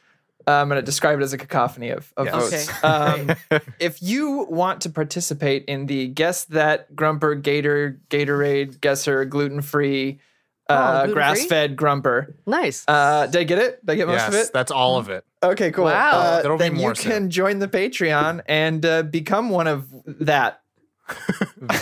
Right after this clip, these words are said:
Speaker 4: That thing.
Speaker 3: Yeah.
Speaker 1: And participate in a poll of who you think, uh, will be the grump, and you will get a shout out on the show if you are correct. The nation has spoken, by the way.
Speaker 2: Spoken!
Speaker 3: Oh.
Speaker 1: They have voted for Ali.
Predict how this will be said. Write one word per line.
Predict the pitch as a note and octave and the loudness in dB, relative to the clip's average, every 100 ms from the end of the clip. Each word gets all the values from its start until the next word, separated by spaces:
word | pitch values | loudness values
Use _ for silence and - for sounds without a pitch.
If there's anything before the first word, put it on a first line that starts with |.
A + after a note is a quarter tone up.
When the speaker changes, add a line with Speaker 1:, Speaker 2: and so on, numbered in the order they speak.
| - | -2
Speaker 4:
That | D#3+ A#2 - | 0 0 2
thing. | C#3+ C3 G2+ F2+ | 0 2 0 -2
Speaker 3:
Yeah. | E3 D3+ C#3+ | 0 2 2
Speaker 1:
And | E3 | 0
participate | F#3 G3+ G3 F#3+ G3+ F3+ | 0 0 -2 0 0 0
in | F3+ - | -2 0
a | F3 E3 | 0 0
poll | - - A#3 G#3 B2 D3+ _ _ _ _ _ | -6 -2 0 2 2 -2 _ _ _ _ _
of | D3 | -6
who | F#3 | -2
you | F#3 A#3+ | -2 -2
think, | D#3 C#3+ A#2 | -2 -2 0
uh, | B2 A2+ | 2 0
will | C#3 C#3 | -2 -2
be | C#3 | -2
the | B2+ | -2
grump, | C#3 C#3 | -2 -2
and | - D3 | -2 -2
you | |
will | E3+ | -2
get | E3+ | -2
a | F3 | 0
shout | E3+ D#3+ | 2 2
out | F3 | 0
on | E3 | -4
the | |
show | - F3+ | -2 -2
if | E3 | 0
you | D3+ | -2
are | |
correct. | D#3+ E3 F#3+ - _ _ _ _ _ D#3 | 0 0 0 -2 _ _ _ _ _ -4
The | E3+ | 0
nation | A#3+ - A#3+ | 0 0 -2
has | G3+ - | -2 0
spoken, | F3 F#3 D3+ A#2+ | 0 0 -2 -6
by | C#3+ A2 | -2 -2
the | G2 | 0
way. | F2 - _ _ _ | -2 -4 _ _ _
Speaker 2:
Spoken! | - - - D#4+ G#4+ D#4+ D4+ G4 C#3 _ _ | -8 -4 2 2 4 2 2 0 -6 _ _
Speaker 3:
Oh. | D#3+ G#3 A#3 | 0 2 2
Speaker 1:
They | D3 | 0
have | A#2 | 0
voted | D#3+ D#3+ D3 | 0 -2 -2
for | D#3 C#3+ | 0 2
Ali. | C3+ C3+ F#2+ | 2 0 -4